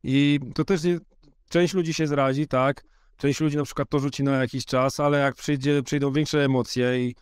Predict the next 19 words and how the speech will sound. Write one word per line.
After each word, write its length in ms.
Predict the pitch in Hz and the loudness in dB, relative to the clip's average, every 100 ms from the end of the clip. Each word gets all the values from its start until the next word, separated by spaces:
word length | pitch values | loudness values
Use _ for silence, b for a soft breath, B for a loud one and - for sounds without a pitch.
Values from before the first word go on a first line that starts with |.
| b b | b b
oni 220 | 131 135 | -2 0
też 180 | 156 143 | 0 0
będą, 480 | 143 135 131 123 117 _ _ _ - - | 0 2 2 0 -4 _ _ _ -18 -4
też, 320 | 143 - - - | -2 -2 -8 -8
też 180 | 147 139 | -4 -2
ben-, 540 | 143 135 139 139 139 | 0 -2 -2 -2 0
ben-, 280 | 139 139 143 - | -2 -2 -8 -6
e, 300 | 147 135 135 131 | -2 0 0 -2
będą 380 | 131 143 143 139 - _ | 0 2 2 0 -2 _
zawładnięci 560 | 123 139 143 147 170 151 | -2 0 0 0 0 0
jakby 180 | 143 143 | -2 0
tymi 180 | 143 | 0
większymi 380 | 139 135 160 156 | 0 0 2 2
emocjami, 400 | 143 135 147 139 | 2 2 2 2
jeżeli 160 | 131 135 | 2 2
na 100 | 131 | 0
przykład 220 | - 139 | -4 -4
hossa 340 | 156 143 147 | -2 -2 -2
wróci, 420 | 127 127 - 139 | 0 -2 0 -2